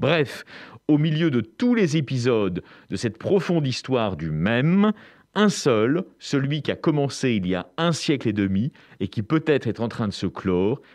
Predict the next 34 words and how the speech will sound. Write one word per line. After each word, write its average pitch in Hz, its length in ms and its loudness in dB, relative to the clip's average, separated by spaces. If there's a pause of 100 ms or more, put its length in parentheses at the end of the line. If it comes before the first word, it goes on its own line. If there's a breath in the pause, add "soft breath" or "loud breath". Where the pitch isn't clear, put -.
(160 soft breath)
a 107 100 -2
laissé 110 420 -2
apparaître 98 720 -6 (160)
la 92 80 -2
figure 101 480 -4
de 87 80 -4
l'homme. 78 480 -2 (400 soft breath)
Ce - 120 -6
n'est 104 140 0
point 147 220 -2
la 113 100 0
libération 101 640 -2
d'une 82 160 -4
vieille 90 260 -4
inquiétude, 131 640 -4 (300 soft breath)
c'était 117 320 -2
l'effet 139 320 0
d'un 104 120 -2
changement 156 600 0
dans 123 100 -2
les 98 120 0
dispositions 113 680 -4
fondamentales 123 760 0
du 87 120 -6
savoir. 71 640 -6 (360 soft breath)
L'homme 165 440 0 (220 soft breath)
est 113 180 -4
une 120 100 -2
invention 147 640 -2 (380 soft breath)
dont 110 160 -2
l'archéologie 156 960 0
de 123 100 -2
notre 113 300 -4
pensée 123 640 -2